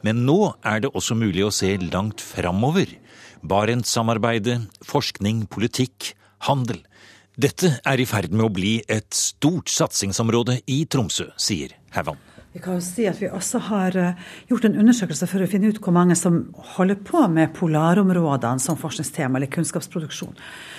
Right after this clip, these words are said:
Speaker 2: Og det er jo vist at rundt fem hundre mennesker på denne intellektuelle Holmen Tromsøya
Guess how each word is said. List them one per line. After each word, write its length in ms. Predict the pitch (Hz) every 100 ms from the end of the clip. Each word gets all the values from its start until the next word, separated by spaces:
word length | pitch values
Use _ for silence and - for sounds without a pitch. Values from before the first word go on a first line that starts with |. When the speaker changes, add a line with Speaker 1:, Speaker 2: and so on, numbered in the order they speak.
| - - - 220
Speaker 2:
Og 480 | 190 190 180 175
det 100 | 190
er 40 | 190
jo 60 |
vist 280 | 185 220 -
at 120 | 143 175
rundt 180 | 180 170
fem 320 | - 226 175
hundre 340 | 131 180 170
mennesker 440 | 147 165 160 - 135
på 140 | 175
denne 420 | 165 165 160 147 151 - - - - -
intellektuelle 720 | 180 180 180 - 175 175 165 131
Holmen 400 | 170 165 139 120
Tromsøya 680 | - 147 139 - 147 131